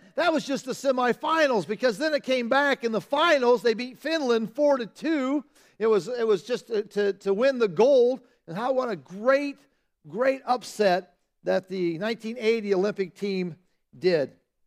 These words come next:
Then there's number two, Douglas versus Tyson, thirty-one years ago. Douglas was a forty-two and one underdog, and I'm not a betting type of guy. Don't do it, all right? I think my money's better at other places.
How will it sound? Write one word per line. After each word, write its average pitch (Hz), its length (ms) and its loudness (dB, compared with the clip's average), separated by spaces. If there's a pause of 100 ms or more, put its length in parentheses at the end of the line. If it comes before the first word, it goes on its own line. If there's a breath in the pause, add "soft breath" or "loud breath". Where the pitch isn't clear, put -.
(400)
Then 285 240 2
there's 262 300 4
number 262 260 2
two, 269 520 0 (280 soft breath)
Douglas 262 480 2
versus 226 440 0
Tyson, 226 600 -2
thirty-one 247 480 2
years 240 420 -2
ago. 196 540 2 (320 soft breath)
Douglas 254 480 2
was 220 240 2
a 220 100 4
forty-two 269 640 -2
and 220 100 -2
one 254 280 2
underdog, 247 600 0
and 226 100 -2
I'm 262 140 -2
not 240 180 0
a 214 80 2
betting 220 380 -2
type 220 260 -4
of 196 80 -8
guy. 226 300 2
Don't 208 280 -4
do 233 200 2
it, 247 100 0 (320 loud breath)
all 208 80 -2
right? 247 260 2
I 214 40 -6
think 208 180 -6
my 208 140 -2
money's 214 260 0
better 214 300 2
at - 20 2
other 214 180 0
places. 247 540 -2